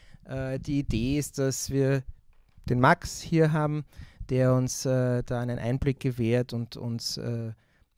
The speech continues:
ähm, verständlich macht, äh, wie, wie dieser Film entstanden ist. Also insofern, falls es nicht schon eine Frage gibt, die auf den Lippen brennt, ähm, würd ich gern wissen,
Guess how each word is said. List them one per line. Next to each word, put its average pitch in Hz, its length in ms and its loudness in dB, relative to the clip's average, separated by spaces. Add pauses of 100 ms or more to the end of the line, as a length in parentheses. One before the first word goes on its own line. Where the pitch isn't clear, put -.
(160)
ähm, 110 540 -14
verständlich 123 580 -6
macht, 113 460 -10
äh, 107 340 -12
wie, 110 340 -10
wie 110 80 -8
dieser 110 220 -4
Film 110 200 -6
entstanden 95 440 -6
ist. - 140 -12 (320)
Also 110 160 2
insofern, 131 440 6 (520)
falls 110 300 -2
es 120 80 -2
nicht 120 220 0
schon 120 180 0
eine 117 240 -2
Frage 117 300 -2
gibt, - 240 -4
die 135 60 4
auf 123 80 2
den 131 120 0
Lippen 147 260 2
brennt, 135 380 2 (680)
ähm, 127 580 4 (480)
würd 135 200 6
ich 147 200 0
gern 151 220 4
wissen, 139 380 2